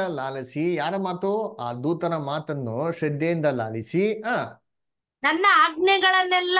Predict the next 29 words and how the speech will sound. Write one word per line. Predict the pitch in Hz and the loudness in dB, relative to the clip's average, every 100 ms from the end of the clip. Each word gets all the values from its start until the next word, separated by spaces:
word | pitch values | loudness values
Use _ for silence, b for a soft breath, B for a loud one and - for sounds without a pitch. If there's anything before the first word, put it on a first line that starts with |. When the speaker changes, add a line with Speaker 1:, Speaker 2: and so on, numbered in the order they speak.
| 359 | 4
Speaker 2:
ನಡೆಸಿದರೆ" | 302 277 320 339 254 214 208 247 370 427 | 2 2 0 2 2 4 2 2 0 -4
Speaker 1:
ಯಾರ | 151 190 | -4 0
ಆಜ್ಞೆಗಳು? | 175 151 123 107 92 - - _ _ - | 2 0 0 -2 -4 -8 -16 _ _ -6
ಇಲ್ಲಿ | 127 135 127 120 | -2 0 0 0
ಚೇಂಜ್ | 139 135 | 2 0
Speaker 2:
ಹ್ಮ್. | 135 | 0
Speaker 1:
ಮಾಡಿ | 117 | -8
ನೋಡಿ, | 117 107 | -6 -6
"ನನ್ನ | 104 135 190 196 180 | -6 -2 0 2 0
ಆಜ್ಞೆಗಳು", | 170 156 143 143 127 117 113 104 | -2 -4 -6 -6 -2 0 0 -2
ಅಂದ್ರೆ | 92 101 131 135 123 120 | -6 -8 -4 -2 -2 -2
ಕೊಡೋಂತ | 139 156 175 170 | 0 0 0 -2
ಆಜ್ಞೆ | 143 143 143 | -2 -2 -4
ಎಲ್ಲ | 147 | -4
ಕೊಡೋದು | 147 135 135 | -4 -4 -2
ಯಾರು? | 123 120 127 | -2 -4 -4
ದೇವ್ರು. | 113 117 110 104 95 _ _ _ _ _ | -4 -4 -4 -8 -12 _ _ _ _ _
ಆದ್ರೆ | 131 180 175 | -4 0 0
ಅದನ್ನ | 151 | 0
ಯಾರ | 151 135 143 247 | 0 0 0 2
ಮುಖಾಂತರ | 247 247 247 240 233 | 2 2 0 -2 -4
ಮಾತಾಡ್ತಾರೆ? | 226 226 233 214 233 254 302 311 302 - _ _ _ | -4 -2 -2 -4 -4 0 0 -2 -6 -16 _ _ _
ಆತನ | 127 143 - 143 | -14 -12 -8 -8
ಮುಖಾಂತರ. | 139 135 131 127 - 127 120 117 | -8 -8 -6 -8 -8 -8 -8 -6
ಅದಕ್ಕೆ | 110 107 113 156 151 | -4 -4 -4 -4 -4
ಆತನ | 123 139 - 143 | -4 -6 -6 -6
ಮಾತನ್ನು | 139 131 139 156 160 170 165 165 156 | -6 -6 -6 -4 -4 -4 -2 -2 -4
ಶ್ರದ್ಧೆಯಿಂದ | - 147 156 165 160 | -6 -6 -4 -2 -2
ಲಾಲಿಸಿ. | 160 156 160 156 - 160 131 120 | -2 -2 0 -4 -2 -2 -2 -6